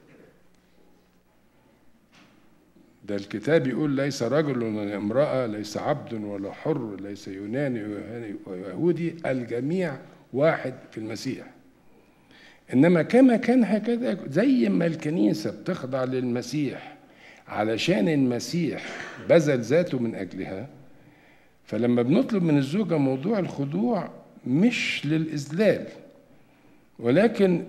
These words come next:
الطرفين يقوموا بكل واحد بعمله. ما أجمل الخضوع في محبة، أنها تشعر بحب يغمرها من كل جانب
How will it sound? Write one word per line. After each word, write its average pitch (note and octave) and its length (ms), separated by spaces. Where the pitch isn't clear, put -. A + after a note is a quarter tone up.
الطرفين D#3 720
يقوموا F#3 480
بكل F#3 340
واحد D#3+ 380
بعمله. C3 460
ما C3+ 320
أجمل E3 400
الخضوع D3 640
في D3 220
محبة، C3 760
أنها D3+ 360
تشعر F3+ 580
بحب C3 680
يغمرها C3+ 760
من B2+ 240
كل C#3 420
جانب F3+ 460